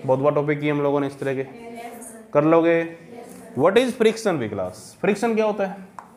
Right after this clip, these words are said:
आपको याद होना चाहिए, it is mu R भी। Friction क्या होता है? Mu R। Yes or no? Mu क्या है? जो इस surface का है, ये मैंने लिखवा रखा है मैंने, रफ inclined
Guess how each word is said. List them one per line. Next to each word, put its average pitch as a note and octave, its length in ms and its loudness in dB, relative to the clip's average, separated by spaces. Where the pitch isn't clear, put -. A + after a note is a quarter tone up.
आपको D3+ 220 2
याद F#3 100 6
होना F3 220 6
चाहिए, D3+ 220 0
it D#3+ 60 0
is D#3+ 120 2
mu E3 340 4
R A#2+ 160 4
भी। F2+ 120 -8
Friction D#3 280 0
क्या F#3+ 120 6
होता F#3 220 4
है? F#3 240 2
Mu C#3 260 6
R। G2 160 2
Yes D#3+ 220 6
or E3+ 140 8
no? E3+ 160 4
Mu E3+ 220 6
क्या F#3 200 6
है? F#3 340 0
जो F#3 680 6
इस F#3 180 4
surface E3+ 440 2
का C#3 180 4
है, F2+ 200 0
ये C#3+ 120 6
मैंने D#3 460 2
लिखवा F3 280 6
रखा F3+ 300 4
है D3 80 8
मैंने, D3 240 2
रफ F3+ 320 4
inclined D3+ 460 0